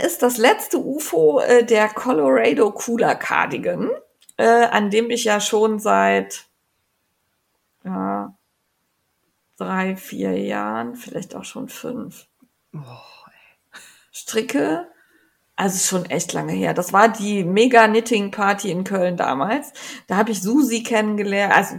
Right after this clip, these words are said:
Speaker 1: Susi getroffen und, äh, ja, das war schon, nee, war Susi da? Doch, Susi war auch da. Susi war da und, also es war schön. Waren viele Leute da. <laughs> Ich krieg's noch nicht mal mehr
Speaker 2: Ja,
Speaker 1: zusammen.
Speaker 2: super, ey.
Speaker 1: Li-, Lilientinte war da, Love for Wool war da.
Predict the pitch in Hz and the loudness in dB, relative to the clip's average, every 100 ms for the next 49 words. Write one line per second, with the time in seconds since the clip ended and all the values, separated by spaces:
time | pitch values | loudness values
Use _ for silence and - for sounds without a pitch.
0 | 160 190 196 190 - - 208 208 208 196 | -8 -6 -4 -6 -8 -2 0 0 -2 -2
1 | 190 185 - 175 175 175 - 175 165 165 | -2 -2 -4 -4 -6 -8 -6 -4 -4 -6
2 | - _ _ - - - _ 185 190 - | -12 _ _ -18 -18 -18 _ -12 -6 -2
3 | 196 - 190 214 - 190 190 160 175 196 | -2 -2 -6 -8 -8 -8 -8 -10 -10 -6
4 | 254 320 311 - - - - 185 165 - | -6 -6 -8 -12 -20 -16 -14 -12 -12 -16
5 | - - - - _ _ _ _ _ _ | -20 -20 -20 -20 _ _ _ _ _ _
6 | - 190 190 190 170 170 175 170 165 - | -12 -10 -8 -10 -10 -10 -10 -10 -10 -10
7 | 165 - 165 170 180 185 - - 196 - | -14 -10 -8 -4 -2 -2 -4 -8 -10 -14
8 | - 185 175 170 240 202 160 - - - | -8 -6 -6 -4 -2 0 -2 -4 -6 -12
9 | - - _ - - - - 269 - - | -12 -14 _ -6 -4 2 6 6 4 2
10 | - - - 403 403 339 359 427 403 320 | 0 -2 0 0 6 6 6 2 0 0
11 | - - 190 190 170 - 190 175 156 170 | 0 0 0 4 4 4 4 4 6 6
12 | 185 269 285 403 233 269 403 403 370 381 | 4 6 6 8 6 8 8 8 6 4
13 | 359 359 339 311 294 320 320 294 285 - | 6 4 6 6 6 8 8 8 4 6
14 | 269 240 214 247 381 370 339 320 - - | 4 4 2 4 6 6 4 2 2 2
15 | 339 349 196 | 2 0 -4